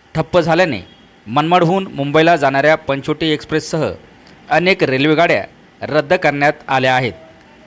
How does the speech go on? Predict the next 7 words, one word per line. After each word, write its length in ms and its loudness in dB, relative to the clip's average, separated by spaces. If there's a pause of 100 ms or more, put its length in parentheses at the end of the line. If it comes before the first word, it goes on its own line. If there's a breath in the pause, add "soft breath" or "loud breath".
त्यामुळे 360 2
प्रवाशांची 680 -2 (400)
मोठ्या 340 0
प्रमाणावर 600 2 (220)
गैरसोय 460 2 (220)
झाली 220 -2
आहे. 220 -2